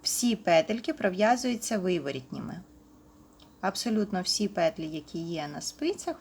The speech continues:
вони пров'язуються виворітніми петлями. І так до кінця рядочку, скільки ви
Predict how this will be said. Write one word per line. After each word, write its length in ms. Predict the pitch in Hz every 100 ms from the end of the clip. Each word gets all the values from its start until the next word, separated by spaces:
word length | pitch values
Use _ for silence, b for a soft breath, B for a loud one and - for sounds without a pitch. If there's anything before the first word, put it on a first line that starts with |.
| -
вони 180 | 202
пров'язуються 880 | 302 180 175 180 220 214 190 - 165
виворітніми 680 | 170 202 220 190 - 180 170 160
петлями. 560 | 151 143 135 190 - 202 B B B B B - - - - - - - - 302 - - - - - - - - -
І 120 | 330
так 380 | - 202 240 202
до 220 | 190 202
кінця 540 | 196 170 170 175 185
рядочку, 640 | 180 156 160 156 - - 160 - - - - -
скільки 540 | - - 196 190 - 160
ви 280 | 160 170